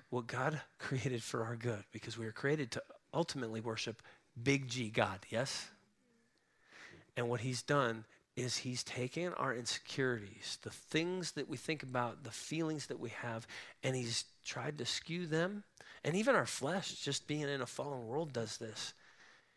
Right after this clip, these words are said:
And it makes us start to think incorrectly, not line up with the Word of God. And what happens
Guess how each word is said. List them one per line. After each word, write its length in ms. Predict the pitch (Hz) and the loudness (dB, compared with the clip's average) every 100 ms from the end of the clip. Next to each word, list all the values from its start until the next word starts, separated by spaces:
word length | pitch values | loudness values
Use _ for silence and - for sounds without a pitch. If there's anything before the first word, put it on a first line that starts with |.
| _ - | _ 2
And 140 | 147 | 2
it 100 | 139 - - | 2 -4 0
makes 340 | 135 190 - | 4 4 4
us 80 | 196 | 2
start 340 | - 175 156 - | 2 4 2 0
to 200 | 143 123 - _ | -4 -4 -8 _
think 500 | - - 165 175 156 - _ _ _ _ _ - | -12 0 2 2 -2 -12 _ _ _ _ _ 0
incorrectly, 720 | 151 151 - 127 113 120 127 127 - - | 2 2 0 0 0 -2 -4 -4 -10 6
not 280 | 139 170 156 | 8 8 6
line 240 | 156 147 | 4 4
up 120 | 139 | 0
with 140 | 131 - | -2 -4
the 80 | |
Word 200 | 123 123 | -4 -2
of 120 | 120 123 | -4 -4
God. 300 | 117 117 127 - - - 143 | -8 -8 -12 -16 -18 -6 -2
And 120 | 139 | -2
what 160 | 131 | -2
happens 680 | 110 - - 180 - 127 120 | -2 2 6 4 4 -2 -2